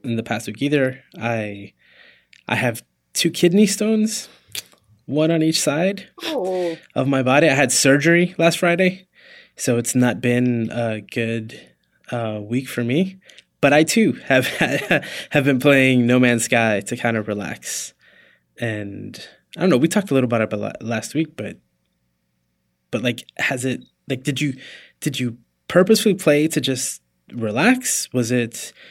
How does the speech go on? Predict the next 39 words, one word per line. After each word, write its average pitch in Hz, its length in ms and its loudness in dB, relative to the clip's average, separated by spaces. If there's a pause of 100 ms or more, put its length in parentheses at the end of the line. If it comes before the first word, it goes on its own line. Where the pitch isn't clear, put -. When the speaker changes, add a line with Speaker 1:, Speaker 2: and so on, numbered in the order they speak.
(160)
Speaker 1:
is 131 140 4
it 135 80 4
that 143 180 4
type 165 180 4
of 117 80 -2
game 165 200 4
for 190 140 -6
you? 196 420 0 (220)
Speaker 2:
It - 180 -6 (260)
Speaker 1:
Do 123 100 -6
you 117 60 -2
really 127 220 2
like 175 240 2
it? 180 120 -2
Speaker 2:
It's 277 160 -6
Speaker 1:
Like 220 100 -10
Speaker 2:
pretty 427 220 4
relaxing. 208 840 0
I 220 200 4
like 202 320 2
it. 202 280 2 (180)
Um, 175 580 -2 (1400)
I 226 80 2
have 233 200 2
to - 100 -2
be 240 80 2
in 226 60 2
a 214 100 2
different 190 380 -2 (140)
kind 196 220 0
of 170 220 -6 (260)
mood 185 600 -4
than 175 640 -8
when 185 140 -8
I 175 120 -2
play 175 280 -6
other 170 220 -4
games, 208 580 -2 (220)
uh, 110 300 -8